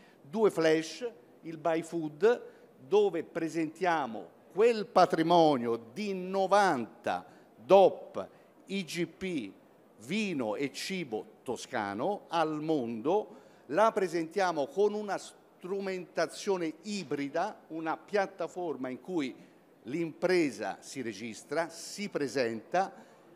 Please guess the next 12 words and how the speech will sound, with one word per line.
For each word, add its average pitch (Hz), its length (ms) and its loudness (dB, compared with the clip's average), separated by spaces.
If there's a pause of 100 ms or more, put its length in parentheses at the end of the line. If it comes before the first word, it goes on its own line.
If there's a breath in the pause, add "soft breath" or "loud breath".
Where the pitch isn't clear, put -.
(440 loud breath)
evidenzia 190 800 -8
i 139 80 -6
prodotti 147 800 -6
sulla 220 480 0
piattaforma 135 640 4
online, 127 580 2
il 196 240 -4
buyer 151 480 4 (160)
da 139 160 0
tutto - 460 -4
il 202 100 0
mondo 143 720 -4